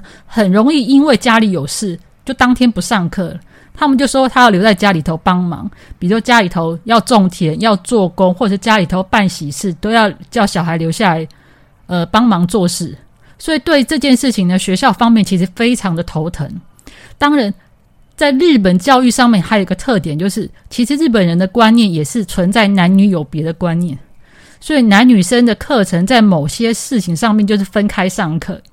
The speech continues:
女学生要上裁缝课，而且另外还有一个规定是，这一届如果女生只要超过二十个人以上，就要单独设立女生班。那基于上面两个原因呢，有一个新兴的行业就诞生了，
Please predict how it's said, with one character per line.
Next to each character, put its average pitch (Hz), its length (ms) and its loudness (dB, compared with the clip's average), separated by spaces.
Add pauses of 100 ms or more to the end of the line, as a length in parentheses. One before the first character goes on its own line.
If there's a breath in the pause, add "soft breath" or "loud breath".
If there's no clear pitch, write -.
(500 soft breath)
女 208 200 4
学 208 200 0
生 240 160 2
要 247 120 2
上 214 220 0
裁 170 220 -2
缝 185 240 0
课， 190 260 -6 (640 soft breath)
而 - 100 -2
且 226 160 0
另 277 160 0
外 277 120 4
还 226 140 2
有 214 40 2
一 - 20 -2
个 185 80 -2
规 214 220 0
定 208 180 0
是， 175 240 -4 (680 soft breath)
这 302 180 4
一 285 60 2
届 285 200 0
如 220 220 0
果 202 240 0
女 170 220 0
生 233 200 0
只 185 80 0
要 196 160 2 (520)
超 277 220 2
过 269 220 2
二 254 140 2
十 - 160 -4
个 175 140 0
人 165 180 -2
以 151 60 -6
上， 175 260 -6 (240 soft breath)
就 240 100 -4
要 240 100 4
单 240 260 2
独 175 180 -2
设 208 220 0
立 190 180 2
女 156 120 -2
生 175 280 -2
班。 175 280 -2 (420 soft breath)
那 285 140 0
基 294 280 -2
于 247 60 4
上 262 220 2
面 269 160 6
两 170 160 2
个 170 120 -4
原 170 220 -2
因 180 200 2
呢， 180 180 -2 (180 soft breath)
有 185 160 0
一 214 40 0
个 214 120 0
新 269 280 2
兴 269 180 2
的 240 80 4
行 185 220 0
业 196 80 2
就 196 120 -6
诞 202 220 -2
生 175 280 -4
了， 165 120 -10